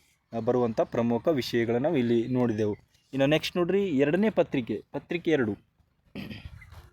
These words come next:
ಪ್ರಮುಖವಾಗಿ ಪತ್ರಿಕೆ ಎರಡರಲ್ಲಿ ಬರುವಂಥ ಒಂದು ವಿಷಯಗಳು ಯಾಕಂದ್ರೆ ಸಾಮಾನ್ಯ ಕನ್ನಡ ಬರ್ತದೆ,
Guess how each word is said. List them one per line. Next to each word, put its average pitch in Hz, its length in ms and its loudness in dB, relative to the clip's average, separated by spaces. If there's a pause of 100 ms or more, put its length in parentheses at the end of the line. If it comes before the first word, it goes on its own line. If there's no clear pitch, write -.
(1400)
ಪ್ರಮುಖವಾಗಿ 196 840 4 (200)
ಪತ್ರಿಕೆ 185 440 2
ಎರಡರಲ್ಲಿ 170 440 6
ಬರುವಂಥ 151 460 2
ಒಂದು 147 360 4
ವಿಷಯಗಳು 139 500 4
ಯಾಕಂದ್ರೆ 135 520 4 (440)
ಸಾಮಾನ್ಯ 190 760 2
ಕನ್ನಡ 127 380 4
ಬರ್ತದೆ, 110 520 4